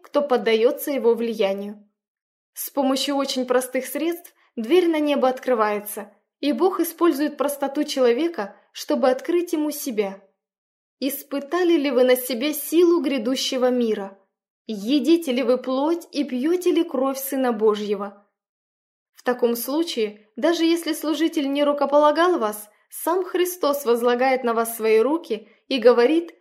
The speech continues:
«Вы мои свидетели». Кто-то может считать неэффективным труд тех, кого Бог использует как свои орудия,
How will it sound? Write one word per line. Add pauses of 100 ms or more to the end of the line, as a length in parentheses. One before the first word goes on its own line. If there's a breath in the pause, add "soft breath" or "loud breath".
(120)
«Вы
мои
свидетели». (840)
Кто-то
может
считать
неэффективным
труд
тех,
кого
Бог
использует
как
свои
орудия,